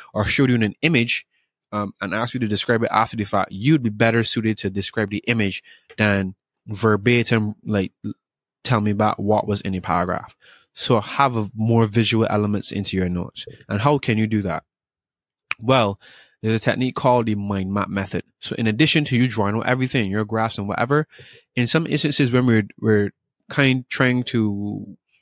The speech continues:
talk about certain topics that may have a subtopic. So I am in, we're talking about biology and we're talking about the human body.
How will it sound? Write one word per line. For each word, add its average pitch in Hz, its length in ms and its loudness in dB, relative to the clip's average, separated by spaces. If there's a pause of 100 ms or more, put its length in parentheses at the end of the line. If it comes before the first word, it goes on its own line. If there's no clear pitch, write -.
(320)
talk 135 220 0
about 110 200 -2
certain 110 220 0
topics - 520 -2 (580)
that 104 240 0 (340)
may 104 160 0
have 113 220 2
a 101 40 0
subtopic. - 520 0 (520)
So 113 440 2
I 120 120 4
am 113 420 0
in, 104 460 -2
we're 101 180 -4 (640)
talking 135 240 2
about 101 140 -2
biology 113 400 2
and 104 80 -2
we're 104 60 -4
talking 113 200 0
about 92 60 -4
the 101 60 -6
human 120 320 -2
body. 139 340 2